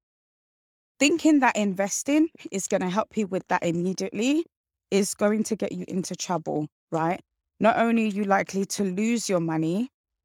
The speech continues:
but you're likely to lose faith in ever investing again if you decide to do it that way.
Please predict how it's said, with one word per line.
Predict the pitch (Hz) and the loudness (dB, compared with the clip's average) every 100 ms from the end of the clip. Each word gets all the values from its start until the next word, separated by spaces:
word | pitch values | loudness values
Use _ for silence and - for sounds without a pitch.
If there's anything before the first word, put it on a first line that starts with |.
| _ _ - | _ _ -2
but | 196 | -2
you're | 190 196 | 0 0
likely | 196 208 - - 220 | 0 0 -2 -4 -4
to | - - 220 196 185 | -2 0 0 0 -2
lose | 214 220 - | -2 -2 -2
faith | 233 220 170 - - _ _ _ _ | -2 -4 -4 -14 -20 _ _ _ _
in | - 190 - | 0 2 2
ever | 196 196 | 0 0
investing | 185 180 180 185 - 190 | -2 -2 -2 -4 -4 -4
again | 156 175 156 151 | -2 0 -2 -2
if | - - | -6 -10
you | |
decide | 170 170 185 170 | -8 -6 -4 -6
to | - | -6
do | 170 | -4
it | 165 - | -2 -2
that | - | -4
way. | 170 - | -4 -6